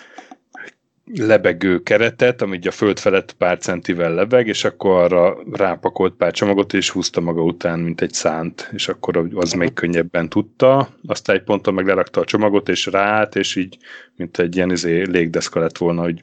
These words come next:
még száguldott is rajta egy kicsit. Nagyon furcsa dolgok <laughs> ezek mind, és akkor még arra nem is beszéltem, hogy azt is figyeli a játék, hogy a felszerelésed használódik, és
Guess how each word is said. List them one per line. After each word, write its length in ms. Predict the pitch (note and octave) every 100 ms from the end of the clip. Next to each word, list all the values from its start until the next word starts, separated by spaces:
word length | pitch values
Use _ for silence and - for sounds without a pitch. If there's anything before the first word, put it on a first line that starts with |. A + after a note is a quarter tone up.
| D3
még 220 | F#2+ D#2+ - - _ -
száguldott 640 | - E2 E2 E2+ E2+ -
is 140 | -
rajta 240 | - E2+ F2
egy 100 | E2+
kicsit. 460 | - - - - _ _ _ _ _ _ _
Nagyon 300 | B2+ A#2 F#2+
furcsa 640 | E2+ F#2 F2+ - G2+ - _ _ _ _ _
dolgok 720 | - B2+ G#2 F2 E2+ E2 - - _ _ - -
<laughs> 360 | - - - -
ezek 520 | - A#2+ G#2+ G2+ -
mind, 280 | G2 F#2+ F#2
és 140 | G2
akkor 220 | A2+ -
még 120 | A2 A2+
arra 120 | A#2
nem 140 | B2+
is 100 | G2+
beszéltem, 380 | F#2+ G#2 B2 A#2+
hogy 100 | A2+
azt 220 | C3+ -
is 140 | - - - - -
figyeli 320 | _ G#2+ A#2+ A#2+
a 60 |
játék, 460 | B2 A#2+ A#2+ B2 A#2
hogy 280 | A#2+ A#2 - _ _ _
a 240 | A#2 G#2+
felszerelésed 840 | - G2 F#2+ - F2+ F#2 F#2 - E2+
használódik, 720 | F#2 - A#2+ A2+ A#2+ A#2+ A#2+
és 240 | G#2 -